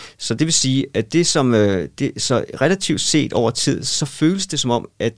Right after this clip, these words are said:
prisen på reparation er blevet meget, meget, meget højere, end den var før i tiden, fordi du måler det i forhold til det, du må ofre af produkter for den samme pris. Så du kan få rigtig meget f-, af andre produkter for det, du måtte betale for at få repareret din, dit fjernsyn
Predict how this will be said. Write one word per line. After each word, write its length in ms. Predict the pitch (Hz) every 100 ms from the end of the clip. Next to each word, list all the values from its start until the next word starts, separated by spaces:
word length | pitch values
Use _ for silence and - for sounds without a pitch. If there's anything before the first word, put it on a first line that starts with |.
| _
prisen 400 | - 165 - 139
på 160 | - 113
reparation 460 | 110 110 110 -
er 60 | -
blevet 240 | 127 117 - -
meget, 260 | 110 135 143
meget, 280 | 117 123
meget 220 | 127 113 123
højere, 400 | 110 117 139 -
end 100 | 104
den 100 | 101
var 100 | 110
før 240 | - 69
i 40 |
tiden, 300 | - - 82
fordi 300 | - - -
du 120 | - 120
måler 280 | 120 123
det 100 | 120
i 40 | 113
forhold 400 | - 110 113 107
til 220 | - 107 -
det, 180 | 117 113
du 80 | 120
må 160 | 107 -
ofre 540 | 101 113 - 131 -
af 60 | -
produkter 560 | 135 117 107 - 120
for 200 | 113 -
den 100 | 104
samme 280 | 98 98 98
pris. 520 | 110 - - - - - - -
Så 120 | -
du 40 | 117
kan 100 | -
få 120 | 120
rigtig 300 | 110 151 156
meget 220 | 101 107
f-, 440 | - - - - -
af 160 | - 78
andre 200 | - 123
produkter 460 | 151 120 107 107 123
for 220 | 110 -
det, 140 | 113 120
du 60 |
måtte 220 | 117 101
betale 380 | - - 117 -
for 140 | - 107
at 60 |
få 80 | -
repareret 320 | 98 95 92
din, 120 | 101 - - -
dit 120 | -
fjernsyn 480 | - 95 101 - -